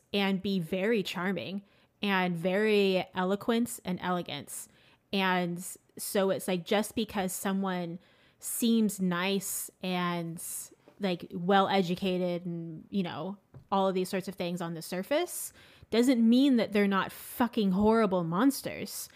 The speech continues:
And so it's like, I think that it's, like, this, like, very sort of, like,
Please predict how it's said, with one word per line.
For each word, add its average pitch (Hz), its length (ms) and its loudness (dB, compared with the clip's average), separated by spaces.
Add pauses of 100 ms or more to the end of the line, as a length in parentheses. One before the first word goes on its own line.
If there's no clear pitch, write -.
(420)
And 214 200 2
so 202 240 2
it's 190 160 0
like, 190 240 2
I 202 160 2
think 208 260 0
that 190 200 -2
it's, 196 300 -4
like, 185 240 -2
this, 185 600 -4 (640)
like, 185 220 0
very 208 540 4
sort 196 340 0
of, 185 440 0 (280)
like, 180 300 -2